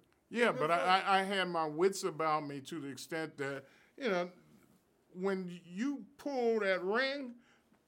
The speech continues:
Speaker 1: it fits your hand. You pull it.
Speaker 2: Grip it. Yeah.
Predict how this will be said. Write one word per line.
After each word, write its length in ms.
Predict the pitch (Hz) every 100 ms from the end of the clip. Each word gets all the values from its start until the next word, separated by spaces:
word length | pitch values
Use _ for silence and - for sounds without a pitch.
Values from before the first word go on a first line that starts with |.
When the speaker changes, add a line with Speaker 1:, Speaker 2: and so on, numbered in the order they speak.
| _ _
Speaker 1:
it 240 | 254 262 196
fits 260 | 247 226
your 220 | 226 220 214
hand. 480 | 302 247 135 127
You 300 | 180 262 226 - - _ _ _
pull 240 | - 370 220
it. 100 | - _ - 127
Speaker 2:
Grip 200 | - 123
it. 120 | - _ _ _
Yeah. 60 | 117